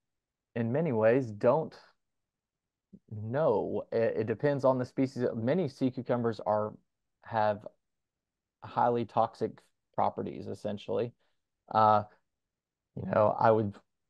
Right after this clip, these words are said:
say there are probably some species of fish and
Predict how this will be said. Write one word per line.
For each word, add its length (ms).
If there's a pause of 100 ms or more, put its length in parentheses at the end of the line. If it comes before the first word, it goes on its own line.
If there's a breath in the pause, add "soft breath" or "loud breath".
(360)
say 340
there 220
are 140
probably 320
some 220
species 380
of 140
fish 420 (200)
and 460